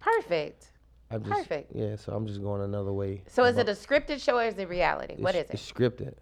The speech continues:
Speaker 1: Oh, okay.
Speaker 2: It's, it's about Saint Louis. It's kinda, it's like my life.
Speaker 1: Okay.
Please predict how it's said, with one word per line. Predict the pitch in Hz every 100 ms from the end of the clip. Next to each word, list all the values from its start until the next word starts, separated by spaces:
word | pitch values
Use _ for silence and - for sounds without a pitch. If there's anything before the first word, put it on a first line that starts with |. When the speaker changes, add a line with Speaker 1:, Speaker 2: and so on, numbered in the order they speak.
| -
Speaker 1:
Oh, | 170
okay. | 208 190 165
Speaker 2:
It's, | 127
it's | 127
about | 113 113 107
Saint | 113
Louis. | 110 113 110
It's | 120 -
kinda, | 165 151 135
it's | 143 135
like | 143
my | 135
life. | 135 110 104 - - - _ - - -
Speaker 1:
Okay. | 165 139